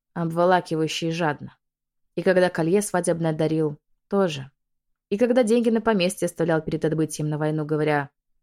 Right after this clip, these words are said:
"Себе тоже что-нибудь купи". И я купила платье и бельё, то самое, которое собирала в сумку. Генерал снова склонился к моему уху, и я вздрогнула. Но вместо того, чтобы дальше говорить гадости, он только шумно вобрал воздух, собирая его с моей кожи,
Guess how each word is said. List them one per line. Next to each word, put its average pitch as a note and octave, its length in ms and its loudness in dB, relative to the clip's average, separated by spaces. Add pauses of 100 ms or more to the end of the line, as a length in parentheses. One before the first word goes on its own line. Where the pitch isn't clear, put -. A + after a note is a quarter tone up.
"Себе F#3 280 0
тоже E3 220 0
что-нибудь D3 440 -4
купи". F#3+ 440 -4 (280)
И G3+ 100 4
я G#3 80 6
купила G#3+ 320 4
платье F3 420 0
и D#3 40 0
бельё, F3 400 0 (200)
то F#3+ 100 -2
самое, F#3 320 0
которое D#3+ 280 -2
собирала D#3 420 -2
в - 60 -10
сумку. D3 400 -10 (240)
Генерал G#3+ 400 2
снова G3+ 300 0
склонился F#3 500 -2
к - 60 -10
моему F3 280 -2
уху, E3 400 -2 (300)
и F#3 80 -6
я E3+ 120 -2
вздрогнула. D#3+ 640 -4 (480)
Но G3 140 0
вместо A3 320 0
того, G#3+ 240 2
чтобы F#3 260 -4
дальше F3+ 300 0
говорить E3 280 -2
гадости, E3 600 -2 (200)
он F#3+ 140 -4
только G3+ 240 0
шумно F#3 320 -2
вобрал D#3 380 0
воздух, F#3+ 340 -2
собирая D#3+ 400 0
его D3+ 140 0
с - 100 -10
моей D3+ 160 -2
кожи, D#3+ 420 -2